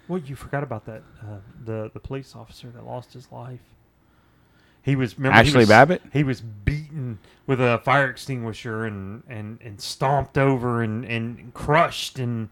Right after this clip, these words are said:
Speaker 1: and there was blood everywhere, and, and
Speaker 2: Oh,
Speaker 1: people
Speaker 2: yeah.
Speaker 1: were slipping in it and falling. And
Speaker 2: Yeah, well, I talked about that on the show with the, the, the
Speaker 1: What was it? What was that officer's name?
Speaker 2: I don't know, some chick. I don't remember.
Speaker 1: No, it was a guy.
Speaker 2: I don't remember the guy
Speaker 1: The
Speaker 2: that
Speaker 1: guy
Speaker 2: died.
Speaker 1: that
Speaker 2: I'm
Speaker 1: died.
Speaker 2: talking about the chick that,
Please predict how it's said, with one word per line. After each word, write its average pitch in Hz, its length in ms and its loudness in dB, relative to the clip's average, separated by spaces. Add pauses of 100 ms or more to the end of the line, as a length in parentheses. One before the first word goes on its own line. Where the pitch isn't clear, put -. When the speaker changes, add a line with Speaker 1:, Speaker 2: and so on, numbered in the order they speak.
(360)
Speaker 1:
and 131 260 -2
there 147 120 6
was 131 120 0
blood 156 360 4
everywhere, 147 680 4
and, 117 320 -4
and 135 140 2
Speaker 2:
Oh, 123 120 12
Speaker 1:
people 113 80 10
Speaker 2:
yeah. 104 180 10
Speaker 1:
were 95 80 6
slipping 165 420 0
in 165 100 2
it 170 120 -2
and 147 100 -12
falling. 160 480 0
And 139 260 -6
Speaker 2:
Yeah, 127 300 6
well, 101 100 0
I 101 100 8
talked 113 360 6
about 95 220 6
that 113 120 10
on 107 160 8
the 131 120 4
show 147 220 10
with 123 120 6
the, 117 100 8
the, 110 320 4
the 95 500 2 (340)
Speaker 1:
What 156 160 -2
was 180 140 -4
it? 185 100 -10
What 214 140 -2
was 233 100 -8
that 202 160 -4
officer's 180 440 -8
name? 151 100 -2
Speaker 2:
I 85 100 2
don't 73 120 -2
know, 76 80 -4
some 80 220 -8
chick. 73 340 -8
I 73 80 -8
don't 67 120 -6
remember. 67 260 -8
Speaker 1:
No, 247 160 -6
it 135 60 -6
was 110 100 -12
a 101 40 -16
guy. 98 300 -8
Speaker 2:
I 95 100 6
don't 92 140 8
remember 76 200 0
the 82 80 -4
guy 76 220 2
Speaker 1:
The 69 80 0
Speaker 2:
that 67 40 -2
Speaker 1:
guy 71 160 4
Speaker 2:
died. 78 100 2
Speaker 1:
that - 40 0
Speaker 2:
I'm 95 60 2
Speaker 1:
died. - 40 4
Speaker 2:
talking 123 160 12
about 101 60 2
the 92 80 0
chick - 240 2
that, 90 120 0